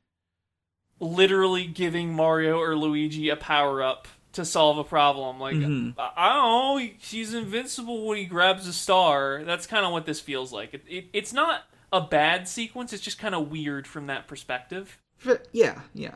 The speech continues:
Speaker 2: that's fair.
Speaker 1: Uh, and, and, and then it tilts into completely the opposite direction, where they're just in New York City.
Speaker 2: Yeah.
Speaker 1: But, like, after, after a bomb hit or something, it's
Speaker 2: Mm-hmm.
Speaker 1: overgrown with vines. But, like, there is the,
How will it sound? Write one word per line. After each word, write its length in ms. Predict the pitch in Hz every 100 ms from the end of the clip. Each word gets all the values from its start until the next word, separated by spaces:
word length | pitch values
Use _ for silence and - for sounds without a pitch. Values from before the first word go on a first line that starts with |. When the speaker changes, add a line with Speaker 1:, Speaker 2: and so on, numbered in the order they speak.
| -
Speaker 2:
that's 220 | 165 -
fair. 260 | - - -
Speaker 1:
Uh, 120 | 220 226
and, 120 | 262 262
and, 140 | 277 294
and 120 | 320
then 80 | 415
it 100 | 403
tilts 500 | - 320 285 - - _ _ _
into 380 | 262 254 240 240
completely 440 | 233 220 240 240 220
the 100 | 208
opposite 420 | 190 202 196 165
direction, 480 | 165 160 156 175 160
where 100 | 175
they're 100 | 180
just 300 | 190 185 202
in 140 | 165
New 80 | 156
York 240 | 151 151
City. 420 | - 147 165 190 _ -
Speaker 2:
Yeah. 280 | 214 214 156
Speaker 1:
But, 120 | 151
like, 200 | 147 143
after, 540 | 151 147 165 147 135 -
after 260 | 147 175 156
a 60 |
bomb 300 | 143 139 147
hit 220 | 165 165
or 100 | 170
something, 500 | 160 170 160 170 175
it's 220 | 165 165 156
Speaker 2:
Mm-hmm. 180 | 135
Speaker 1:
overgrown 460 | 160 165 165 170 170
with 120 | 156
vines. 600 | 151 147 151 151 151 156 - _ _ _ _
But, 280 | 165 165 170
like, 320 | 165 151 - _ _ -
there 180 | 185 185
is 180 | 165
the, 180 | 160 175